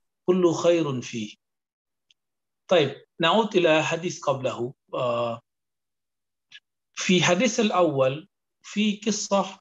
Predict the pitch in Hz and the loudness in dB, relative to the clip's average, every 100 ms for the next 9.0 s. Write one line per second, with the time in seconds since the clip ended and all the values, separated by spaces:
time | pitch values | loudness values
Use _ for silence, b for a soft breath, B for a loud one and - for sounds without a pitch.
0 | - 160 147 147 147 139 160 180 - - | -6 -4 -2 -2 -4 -2 0 0 0 -4
1 | 120 - 127 170 _ _ _ _ _ _ | -4 -2 -2 -4 _ _ _ _ _ _
2 | _ _ _ _ _ _ _ _ _ _ | _ _ _ _ _ _ _ _ _ _
3 | _ _ 196 220 202 196 190 170 220 285 | _ _ 0 4 4 4 2 2 2 4
4 | 254 185 165 151 135 143 180 202 - 165 | 2 2 2 0 -2 0 0 -4 -12 -4
5 | 185 190 247 135 123 123 135 _ _ _ | -2 2 2 2 -4 -10 -14 _ _ _
6 | _ 123 120 120 117 131 127 113 127 147 | _ -8 -2 0 0 0 -2 -4 -6 -8
7 | - _ _ _ - - _ _ - 147 | -10 _ _ _ -20 -20 _ _ -2 0
8 | 156 139 - 139 135 156 160 151 147 - | 2 0 2 2 2 0 0 -2 -4 -8